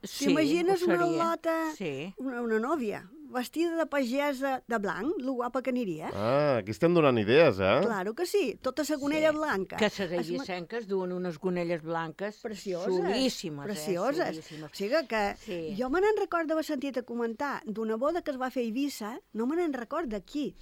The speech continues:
Speaker 2: algú, mm, especial. <laughs> I que es va vestir de pagesa, de pagesa de,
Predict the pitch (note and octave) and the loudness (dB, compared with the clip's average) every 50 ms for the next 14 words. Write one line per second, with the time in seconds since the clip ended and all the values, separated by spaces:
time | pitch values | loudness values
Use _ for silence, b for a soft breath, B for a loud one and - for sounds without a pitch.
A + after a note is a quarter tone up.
0 | - G#3+ A#3+ C4 B3+ A#3 C4 C#4+ C#4+ C#4+ C#4+ D4 C#4+ C#4 C4 _ _ _ _ _ | -12 -10 -8 -6 -6 -6 -6 -6 -6 -4 -4 -2 -4 -4 -6 _ _ _ _ _
1 | _ _ - G#3+ G#3+ G#3+ G#3+ G#3+ G#3+ G#3+ G#3+ G#3+ G#3 G3+ G3 F#3 - - - _ | _ _ -18 -14 -12 -12 -10 -10 -10 -10 -10 -10 -10 -10 -12 -14 -14 -16 -20 _
2 | _ _ - - - - C4 - B3+ A3 E3 - - - F3+ - - C#4+ - - | _ _ -20 -20 -8 -8 -8 -4 -4 -4 -4 -6 -8 -10 -14 -6 -6 -6 -2 -2
3 | F4+ F4 - _ - G4 - - - - C4+ C4 B3 B3+ - _ - - C#4 A#3 | -4 -4 -4 _ -16 -14 -14 -14 -14 -16 -16 -14 -14 -14 -14 _ -4 -2 -2 -2
4 | - A#3 G#3+ F#3+ F3+ F#3+ F#3 G3+ B3 D4 C#4+ - - D4+ D#4 D#4+ F#4+ G4+ F#4 D#4+ | 0 -2 -4 -4 -4 -4 -4 -2 -2 -2 -4 -2 -4 -4 -2 -2 -4 -2 -2 -2
5 | B3+ A3+ A#3 G#3+ A3 A3+ B3+ D#4 F#4 A#4+ C#5 _ _ _ _ _ _ - A3+ G3+ | 0 0 0 0 0 -2 -2 -4 -6 -6 -6 _ _ _ _ _ _ -12 -10 -8
6 | - G#3 F#3+ G3 G#3 G#3+ A3+ C#4 D#4 E4 F4 | -6 -6 -6 -6 -6 -8 -6 -8 -8 -8 -10